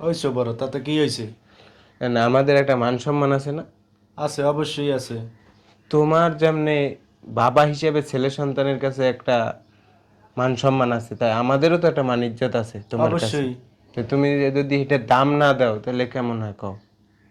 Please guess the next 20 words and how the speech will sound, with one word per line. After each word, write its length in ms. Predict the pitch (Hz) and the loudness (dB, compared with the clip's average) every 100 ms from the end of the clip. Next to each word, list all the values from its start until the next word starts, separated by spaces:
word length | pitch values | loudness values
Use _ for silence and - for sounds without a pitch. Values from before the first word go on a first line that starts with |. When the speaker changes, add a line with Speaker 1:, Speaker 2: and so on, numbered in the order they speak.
| _ _ _ _ _ _ _ - - | _ _ _ _ _ _ _ -18 -2
Speaker 1:
কা-, 120 | 127 | 0
আমি 160 | 127 | 0
কি 140 | 120 123 | -2 -4
করছি? 440 | 123 117 - 101 101 - - _ | -4 -6 -10 -12 -14 -20 -20 _
Speaker 2:
তুমি 260 | - 147 156 | -2 2 2
যে 300 | 165 196 165 | 4 6 8
আমাদের 440 | 143 143 147 160 | 6 4 2 0
সামনে 720 | 156 - 143 135 143 156 127 98 - _ _ - | -2 0 0 2 2 2 0 -2 -12 _ _ -4
বাইরের 440 | 120 135 135 135 | -2 2 2 2
মেয়ে 240 | 127 135 139 | 2 2 4
মানুষ, 440 | 139 135 131 117 117 _ _ _ _ _ | 4 2 0 -2 -8 _ _ _ _ _
সপ্তাহে 320 | 135 127 143 | -4 0 0
সপ্তাহে 400 | 139 143 123 139 | 2 0 2 2
নতুন 400 | 127 123 131 143 | 2 0 0 0
নতুন 200 | 139 139 | 0 0
মেয়ে 260 | 135 127 131 | 0 0 2
মানুষ 380 | 135 135 135 139 | 2 2 0 0
নিয়ে 140 | 139 | 0
বাসায় 460 | 120 131 135 139 131 | 4 2 2 4 4
আসো, 380 | 123 - 107 | 2 -2 -6